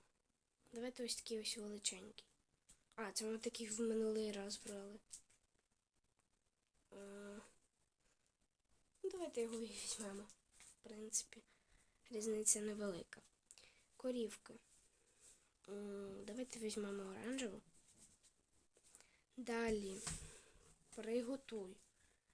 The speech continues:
Хочу взяти ананасик. Екзотику таку. <laughs> І кіндери. Ну, давайте візьмемо ось цей.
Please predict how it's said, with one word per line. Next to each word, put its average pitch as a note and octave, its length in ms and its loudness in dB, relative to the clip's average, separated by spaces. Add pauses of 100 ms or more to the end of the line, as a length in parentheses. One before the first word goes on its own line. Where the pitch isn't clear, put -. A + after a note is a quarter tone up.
(100)
Хочу A#3 300 -2
взяти A3+ 400 0
ананасик. A3 800 8 (1500)
Екзотику A3+ 680 -8
таку. - 260 -14 (580)
<laughs> A#3 280 2 (800)
І C4+ 300 0
кіндери. A#3+ 760 2 (800)
Ну, F#4 100 2
давайте D#4 360 0
візьмемо A3+ 400 4
ось - 80 2
цей. A#3 240 -4